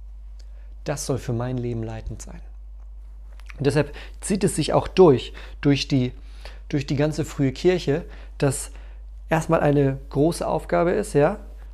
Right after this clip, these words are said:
das Alte Testament, der größere Teil der Bibel, dass daraus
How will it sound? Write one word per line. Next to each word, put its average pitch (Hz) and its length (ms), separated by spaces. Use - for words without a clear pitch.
das 147 160
Alte 170 260
Testament, 151 640
der 131 140
größere 127 520
Teil 117 260
der 113 100
Bibel, 117 400
dass - 380
daraus 143 460